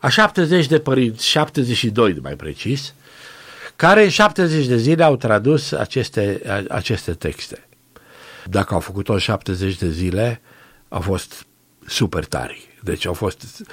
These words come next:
niște intelectuali foarte adevărați și foarte puternici. Pe de altă parte, să ajungă să închege tot acest text și să-l facă să fie competitiv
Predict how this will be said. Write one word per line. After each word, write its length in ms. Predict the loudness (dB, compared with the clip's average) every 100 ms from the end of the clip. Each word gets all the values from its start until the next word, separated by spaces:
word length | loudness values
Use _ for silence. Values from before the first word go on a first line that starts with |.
| -20 -18 -20 -6
niște 260 | -4 0
intelectuali 720 | 0 0 -2 -2 0 0 -2 -8 -20 _
foarte 420 | -18 0 2 2 -4
adevărați 600 | -2 0 2 0 0 -4
și 80 | -6
foarte 360 | -2 -2 -2
puternici. 680 | -4 -4 -4 -2 -4 -6 -10 _ -20 -16 -16 -16 -2
Pe 120 | 2
de 80 | 4
altă 220 | 4 2
parte, 320 | 2 0 -2
să 140 | -2
ajungă 400 | 0 0 2 2
să 420 | 2 4 4 4 0 -12 -20 -20 _
închege 680 | -2 -2 0 4 4 4 2
tot 240 | 2 0
acest 340 | 0 0 -2 0
text 560 | 0 0 -2 -8 -14 _ _ _ -20 -20 -6
și 160 | -2
să-l 380 | 0 2 2 2
facă 520 | -2 -2 2 2 2 -2
să 160 | -2
fie 480 | -2 2 4 4 0
competitiv 920 | -4 -2 -2 -2 -4 0 0 0 -8